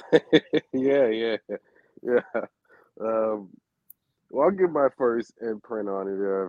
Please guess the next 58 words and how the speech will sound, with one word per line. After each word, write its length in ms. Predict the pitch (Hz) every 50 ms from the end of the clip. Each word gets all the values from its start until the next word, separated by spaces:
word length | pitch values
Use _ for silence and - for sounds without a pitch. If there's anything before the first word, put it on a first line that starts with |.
| - _ -
if, 300 | 92 92 - - 107 101
if 80 | -
it's 160 | 107 101 -
cool. 340 | - - 110 110 107 101 - _ _ _
I 140 | - - 143 - _ -
think, 280 | 185 180 180 - 285 _ _ _ _ _ _ _ _ _ _ _ _ _ _ _ _ _ _ _ _ _ _ _ _ _ _ _ _ _ -
I 80 | 139 180
think 180 | 214 226 208
the 80 | 170 156
real 340 | 131 127 139 143 147 135 104
issue 440 | 127 139 139 - - - 143 139 131
was 160 | 123 113 107
the 100 | 104 101
fact, 400 | _ - 110 110 107 107 _ - 107 -
'cause 120 | - 143
I 60 | 165
see 160 | 165 - 180 160
a 60 | 135
lot 140 | 127 117 117
of 80 | -
people 260 | - - 110 - 110
are 40 | 107
making, 320 | 101 104 101 98 98 107 101
like, 140 | 98 95 87
"Oh, 180 | 98 101 98
W 240 | 87 87 101 104 107
W 180 | 104 98 101 101
E 40 | 95
was 100 | 90 92
mad 260 | 90 95 95 95 90
they 100 | 98 95
wasn't 340 | 92 92 87 85 90 80 87
getting 200 | 82 82 82 90
money 280 | 107 117 117 120 113
from 200 | - - 110 107
it." 40 | 107
It's 100 | 104 110
like, 140 | 107 98 - _ -
I 60 | 135
was 100 | 147 139
like, 140 | 131 123 110
"No." 220 | 107 104 92 80 _ _ _ _ _ -
I 80 | 127 160
think 160 | 190 208 -
the 80 | 151 127
real 400 | 110 117 127 131 139 135 113 98
issue 380 | 104 107 - - - 107 98
was, 320 | 92 92 92 90 92 95 - _
is 140 | - 104 98
that 260 | - 101 98 92 90 _ _ _ _ _ _ _ _ _ - -
it's 180 | - 147 -
a 80 | 156 135
P 340 | - - - 170 165 160 143
G 260 | 127 139 139 143 143
show 360 | - - - 123 135 143 139
now, 420 | 120 107 85 80 78 73 71 73 _ _ _ _ _ _ - -
and 440 | 98 113 110 107 104 101 98 101 110
you 160 | 131 151